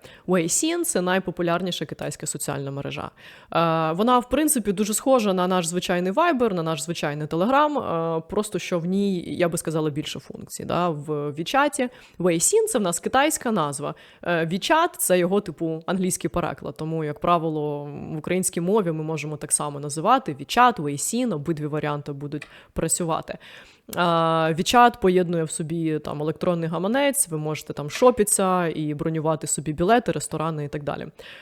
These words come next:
А, всім, хто вивчає китайську мову, я дуже раджу скачати собі WeChat, а, і, в принципі, там можна знайти друзів, познайомитися, можна переписуватися, це прикольна штука.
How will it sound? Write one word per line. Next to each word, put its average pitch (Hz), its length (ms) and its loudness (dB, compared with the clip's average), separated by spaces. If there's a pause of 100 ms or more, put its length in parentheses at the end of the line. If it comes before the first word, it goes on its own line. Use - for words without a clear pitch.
(100)
А, 165 380 2 (120)
всім, 240 300 4
хто 226 160 4
вивчає 214 320 2
китайську 220 360 0
мову, 320 220 2
я 226 80 4
дуже 202 200 0
раджу 202 580 2 (100)
скачати 185 380 0
собі 170 240 0
WeChat, 285 300 0 (280)
а, 151 280 -2
і, 196 280 -2
в - 60 -10
принципі, 185 420 -4
там 156 180 -4
можна 156 280 -4
знайти 151 260 -4
друзів, 220 560 0
познайомитися, 165 600 -2
можна 147 200 -6
переписуватися, 151 760 -6
це 165 220 -2 (280)
прикольна 160 460 -2
штука. - 420 -8